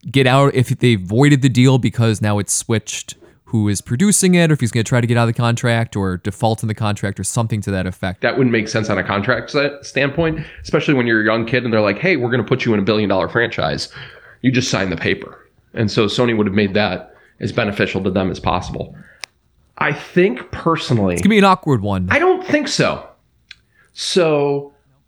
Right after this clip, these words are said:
Speaker 2: I think we as fans have this idea of M C U magic, that everything that Disney's gonna touch is gonna imme-, immediately turn magical.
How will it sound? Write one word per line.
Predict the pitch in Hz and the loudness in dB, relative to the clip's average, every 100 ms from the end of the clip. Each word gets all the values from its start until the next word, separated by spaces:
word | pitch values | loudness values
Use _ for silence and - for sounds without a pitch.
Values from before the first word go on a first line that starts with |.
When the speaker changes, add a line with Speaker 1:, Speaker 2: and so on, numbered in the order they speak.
| - | -2
Speaker 2:
I | 165 | -2
think | 208 - 254 - | -2 0 0 0
we | 160 165 185 | 2 2 2
as | - | 0
fans | - 135 143 190 226 | 0 0 2 0 -4
have | 175 151 151 135 123 | -6 -4 0 0 0
this | 135 - | 0 0
idea | 117 113 120 123 131 | -2 0 2 2 2
of | 117 107 | 0 -2
M | 117 117 | 0 -2
C | - 123 | -2 -2
U | 117 123 | 0 0
magic, | 113 101 107 156 156 - _ _ - - | 0 0 2 0 -4 -12 _ _ -20 -12
that | - - | -10 -2
everything | 127 127 127 123 123 | 0 0 2 2 2
that | - 117 | 0 0
Disney's | 123 113 123 120 | 0 2 0 0
gonna | 110 | -2
touch | 92 - 117 - | -4 -2 -2 -2
is | - 110 | -6 -2
gonna | 117 | 0
imme-, | 104 107 107 120 - - | 2 2 0 -4 -8 -2
immediately | 120 120 123 120 | 2 2 2 0
turn | - 113 | -2 -2
magical. | 107 107 143 165 165 | 0 -2 -2 -4 -4